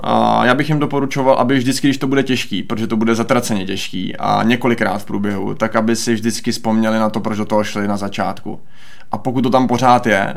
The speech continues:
pořád je to pro ně zajímavý, pořád tam je na tom srdíčku to, proč do toho původně šli, tak se nikdy nevzdávat. Nikdy se nevzdávat, makat na tom a vymýšlet ty způsoby, jak to udělat a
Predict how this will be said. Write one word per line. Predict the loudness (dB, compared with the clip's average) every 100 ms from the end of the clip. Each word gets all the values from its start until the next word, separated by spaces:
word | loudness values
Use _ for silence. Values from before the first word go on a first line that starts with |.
| -4
pořád | -2 2 2
je | 2
to | 0
pro | 2
ně | 2
zajímavý, | 2 4 4 4
pořád | 0 0 2 2
tam | 2 2
je | 2 2
na | 2
tom | 0
srdíčku | 0 0 0 -2
to, | -2 -2
proč | 0 -2 -2
do | -2
toho | -2 0 0
původně | 0 -2 0 0
šli, | -2 -2 -2 -4 -8 -12 -8
tak | -6
se | 2
nikdy | 4 6 4
nevzdávat. | 2 2 4 6 4 0
Nikdy | 0 0
se | 0
nevzdávat, | 0 2 4 4
makat | 2 2
na | 0
tom | 2 0
a |
vymýšlet | 2 2 2 0
ty | -4
způsoby, | -4 -2 0 2
jak | 0
to | -2
udělat | 0 2 2 2 0
a | -2 0 0 -2 -4